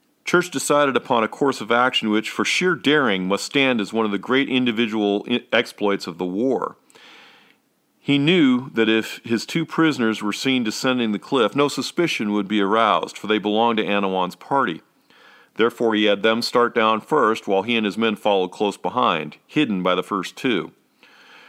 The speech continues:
Whenever the squaw with the mortar stopped her pounding, Church's men paused in their descent. When she resumed, they continued downward, clinging to bushes and whatever handholds they could find in the face of the rock.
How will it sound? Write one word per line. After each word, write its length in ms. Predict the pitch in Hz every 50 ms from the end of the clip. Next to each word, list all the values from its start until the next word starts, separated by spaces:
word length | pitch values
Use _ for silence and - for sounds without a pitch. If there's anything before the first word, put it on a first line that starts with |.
| - -
Whenever 300 | - 113 127 143 143 139
the 80 | 127 117
squaw 360 | - - 156 156 151 151 147
with 140 | 143 135 131
the 60 | 123
mortar 340 | 120 127 139 139 135 127 123
stopped 360 | - - - 120 120 120 -
her 60 | 113
pounding, 520 | - - - 147 147 147 127 113 107 110
Church's 360 | 107 - 123 117 - 120 104 104
men 220 | 113 113 110 110
paused 420 | - - 113 101 104 107 101 -
in 120 | 113 107 104
their 100 | 101 98
descent. 560 | 92 104 - - - 135 113 85 73 - - - - - -
When 140 | 107 107
she 160 | 101 - 113 104
resumed, 640 | 101 104 98 87 101 117 120 120 123 131 143 143 135 -
they 120 | 110 104
continued 500 | 98 - 104 98 - 120 113 110 110 101
downward, 520 | 95 107 110 113 110 104 92 90 90 87 -
clinging 380 | - - 127 120 117 113 107
to 60 | 98 95
bushes 500 | 90 107 113 110 - 107 101 98 - - - - - - - -
and 80 | 117 117
whatever 320 | 123 127 127 120 104 104
handholds 580 | 95 107 120 123 123 120 113 110 107 101 90 90
they 120 | 98 95
could 160 | - 98 85
find 280 | - 110 104 104 98 98
in 60 | 92
the 80 | 90 90
face 300 | - 107 101 98 - -
of 60 | 87
the 60 | 87
rock. 540 | 85 95 101 98 85 - - - - -